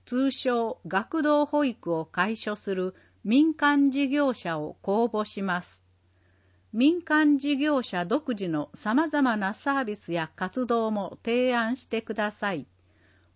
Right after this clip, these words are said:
公開での審査会があります。民間事業者には、開設準備や運営にかかる経費を補助します。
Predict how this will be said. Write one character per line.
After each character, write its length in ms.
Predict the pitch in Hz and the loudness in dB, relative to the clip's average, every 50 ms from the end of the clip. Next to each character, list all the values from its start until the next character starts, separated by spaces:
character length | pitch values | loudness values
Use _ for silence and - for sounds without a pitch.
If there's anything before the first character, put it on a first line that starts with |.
| _ _ | _ _
公 280 | - 285 311 330 320 | 2 4 4 4 2
開 320 | - 294 294 302 294 285 247 | 0 0 0 2 2 0 0
で 120 | 277 269 | 0 0
の 140 | 226 190 180 | 0 0 -2
審 320 | - - - 254 285 285 | -6 -2 0 2 2 2
査 220 | 285 - 294 277 269 | 2 0 -4 -4 -2
会 320 | - 226 208 180 170 170 | 0 -2 0 0 -2 -4
が 200 | 165 165 165 156 | -4 -4 -2 -2
あ 60 | 156 | -2
り 140 | 165 170 170 | -2 -2 -2
ま 180 | 165 160 160 156 | -2 -4 -4 -6
す。 220 | - - _ _ _ _ _ _ _ _ _ _ _ _ _ _ _ _ _ _ - - | -10 -20 _ _ _ _ _ _ _ _ _ _ _ _ _ _ _ _ _ _ -4 2
民 280 | 240 277 320 349 320 | 4 4 4 4 2
間 360 | - 311 311 311 302 302 294 | 2 2 4 6 6 6 4
事 160 | 269 285 294 262 | 4 2 0 0
業 240 | 277 294 277 247 | 2 2 2 2
者 200 | 220 - 202 175 | 0 -2 -4 -4
に 200 | 175 185 202 196 | -4 -4 -4 -4
は、 200 | 175 156 151 156 _ _ _ _ _ _ _ - | -4 -4 -6 -8 _ _ _ _ _ _ _ -6
開 260 | - 220 254 311 311 | -2 0 0 0 0
設 360 | - - 311 302 - 294 262 | 0 -4 -4 -2 0 -2 0
準 340 | 240 269 285 285 269 240 196 | 2 2 2 4 4 2 0
備 120 | 180 170 165 | 0 -2 -2
や 220 | 160 151 139 - _ _ - | -2 -2 -4 -6 _ _ 0
運 340 | 220 269 294 302 302 294 294 | 4 6 6 8 6 6 4
営 240 | 294 285 277 285 | 4 2 2 2
に 180 | 269 262 269 254 | 2 2 0 0
か 200 | - 247 247 247 | 0 -2 -2 0
か 160 | - 285 285 | 2 2 2
る 140 | 247 190 180 | 2 0 -2
経 300 | - - 302 302 277 240 | -2 -2 0 2 2 0
費 200 | - - 190 180 | -2 -2 -2 0
を 140 | 165 165 170 | 0 0 -2
補 180 | - - 277 | 0 0 0
助 180 | - 247 196 160 | 2 2 -2 -2
し 140 | - - 160 | -4 -6 -4
ま 180 | 160 151 151 | -4 -4 -4
す。 280 | 151 - - - _ | -6 -8 -18 -20 _